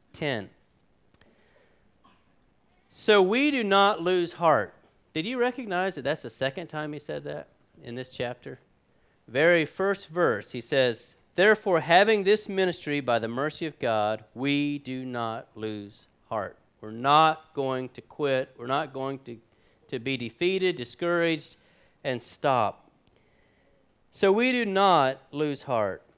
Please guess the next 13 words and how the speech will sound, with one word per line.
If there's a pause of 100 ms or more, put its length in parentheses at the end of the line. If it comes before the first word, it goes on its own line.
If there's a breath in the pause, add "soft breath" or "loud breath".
(160)
Though
our
outer
nature
is
wasting
away, (280)
our
inner
nature
is
being
renewed